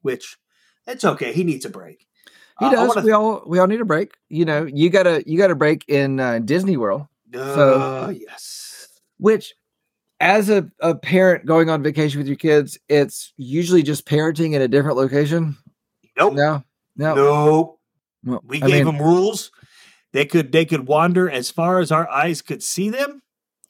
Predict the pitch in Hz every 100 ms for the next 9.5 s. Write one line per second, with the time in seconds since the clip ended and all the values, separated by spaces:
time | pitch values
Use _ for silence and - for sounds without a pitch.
0 | _ _ _ _ _ - 123 160 160 160
1 | 165 151 - 175 196 196 196 202 196 -
2 | 127 131 117 160 190 139 127 127 139 160
3 | 143 - 98 104 147 170 226 226 208 247
4 | 285 _ _ _ _ _ _ - 175 202
5 | 208 170 190 160 143 104 - 127 147 175
6 | 180 156 117 104 135 165 170 165 160 160
7 | 151 147 143 - - _ _ _ _ _
8 | _ _ 160 226 214 - - - _ -
9 | 131 143 143 131 123